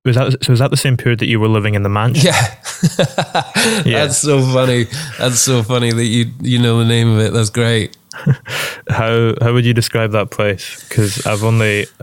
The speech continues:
Speaker 1: heard little bits and bobs about it, but I'm not too familiar with the exact specifics.
Speaker 2: Yeah. Um, so if, it's funny, the,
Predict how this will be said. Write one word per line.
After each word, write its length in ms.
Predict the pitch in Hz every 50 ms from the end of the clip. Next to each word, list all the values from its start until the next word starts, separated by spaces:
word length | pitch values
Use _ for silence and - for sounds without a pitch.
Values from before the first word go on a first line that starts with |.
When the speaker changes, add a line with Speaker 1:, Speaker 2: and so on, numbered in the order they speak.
| - -
Speaker 1:
heard 340 | 120 107 - 107 107 107 98
little 160 | 107 107 -
bits 300 | 101 98 113 104 - -
and 100 | 110 101
bobs 240 | 92 104 104 98 -
about 240 | 107 92 98 95 95
it, 80 | 85
but 100 | 87 104
I'm 80 | 90 101
not 160 | 101 101 87
too 140 | - - 104
familiar 400 | - - 104 98 98 98 98 98
with 120 | 95 92
the 80 | - 95
exact 540 | 95 90 92 98 95 90 - - - - - _ _ _ _ - -
specifics. 720 | - - - 107 - - 101 98 - - - - - - - _ _ _ _ _ _ _ _ _ _ -
Speaker 2:
Yeah. 500 | 131 123 127 120 117 113 104 104 98 - - - - -
Um, 460 | - 131 123 120 120 120 117 113 113 104 - - - _ _ _ _ _ _ _ - - - - - - -
so 640 | 113 - - - 123 120 120 117 117 117 117 - - - - - _ _ _ _ _ - - - - - - _ _ _ _ _ _ -
if, 420 | - 123 110 - - - - - - _ - _ -
it's 140 | 143 123 -
funny, 400 | - - 135 131 131 123 123 117
the, 380 | 101 - - 127 123 110 113